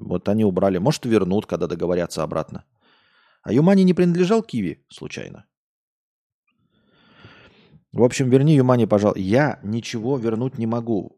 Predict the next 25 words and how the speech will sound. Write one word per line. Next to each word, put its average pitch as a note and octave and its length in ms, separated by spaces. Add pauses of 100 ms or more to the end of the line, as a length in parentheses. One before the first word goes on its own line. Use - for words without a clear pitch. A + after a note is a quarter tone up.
Эти, A#2 560
э, G#2 320
моменты G#2+ 680
в F#2 100
Donation G2+ 460
Alerts G#2+ 560
неуправляемы, G#2 1040
ребята. F2 380
Там G2+ 180
нельзя G#2 340
выбрать F#2 360
способы F2+ 440
получения F2 500
донатов. E2 440 (640)
Способы A#2+ 400
получения A2 380
донатов B2 340
устанавливает G#2+ 600
сам G#2 260
Donation G2+ 400
Alert, G#2 160
с - 60
которыми G#2 320
он G2+ 100
работает. G2 640